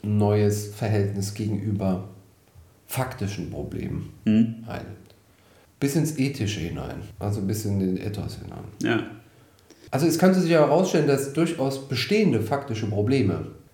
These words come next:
Speaker 1: nicht gelöst werden durch eine Metallisierung in dem Sinne, aber relativiert,
Speaker 2: Mhm.
Speaker 1: äh, und, äh, vielleicht tragbarer werden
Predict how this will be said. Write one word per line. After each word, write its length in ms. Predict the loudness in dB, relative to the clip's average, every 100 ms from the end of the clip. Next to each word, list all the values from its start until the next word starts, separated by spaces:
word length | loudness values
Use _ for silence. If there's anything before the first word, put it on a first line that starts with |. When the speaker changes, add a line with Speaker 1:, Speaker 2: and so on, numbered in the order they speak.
| _
Speaker 1:
nicht 160 | -4 0
gelöst 440 | 4 6 6 4
werden 340 | 2 2 2 -2 -6 -16 -8
durch 240 | -2 0 2
eine 80 |
Metallisierung 840 | 0 2 2 2 2 2 2 0 -2
in 120 | -2
dem 200 | 0 0
Sinne, 280 | 0 0 -2 -6 -16 -20 -20 -20 _ _ _
aber 600 | -2 2 4 4 0 -8 -20 -20 _ _
relativiert, 760 | -2 2 2 0 0 2 0 0 -6 -10 -14 -2
Speaker 2:
Mhm. 480 | 0 2 2 -2 -2
Speaker 1:
äh, 240 | 2 4 4
und, 680 | 4 2 2 4 4 2 -2
äh, 200 | -2 -2
vielleicht 500 | 0 -2 -2 -8 -4
tragbarer 720 | 2 2 2 2 2 2 0
werden 320 | -2 -4 -8